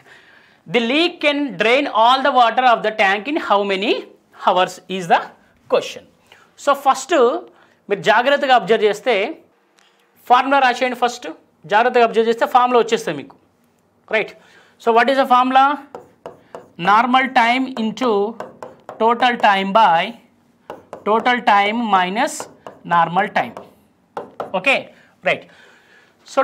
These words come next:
టోటల్ నార్మల్ టైమ్ ఎంత? టూ. So టోటల్ టైమ్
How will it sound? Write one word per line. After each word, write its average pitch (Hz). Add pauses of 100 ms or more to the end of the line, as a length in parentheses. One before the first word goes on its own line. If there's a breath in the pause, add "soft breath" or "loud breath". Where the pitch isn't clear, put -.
(120)
టోటల్ 277 (140)
నార్మల్ 254
టైమ్ 269
ఎంత? 262 (560 loud breath)
టూ. 190 (1040 loud breath)
So 214 (100)
టోటల్ 254
టైమ్ 269